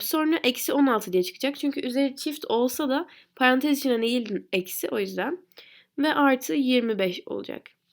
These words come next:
<laughs> Biraz yamuk yazdım ama neyse. Ee,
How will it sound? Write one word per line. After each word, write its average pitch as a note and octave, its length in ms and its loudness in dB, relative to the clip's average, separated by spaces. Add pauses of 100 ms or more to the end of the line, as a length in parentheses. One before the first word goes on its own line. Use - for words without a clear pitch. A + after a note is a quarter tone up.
<laughs> - 360 -20
Biraz B3+ 260 -2
yamuk A3 400 -2
yazdım F#3+ 380 -4
ama A#3+ 280 -6 (580)
neyse. A3 460 -8 (460)
Ee, F#3 200 -2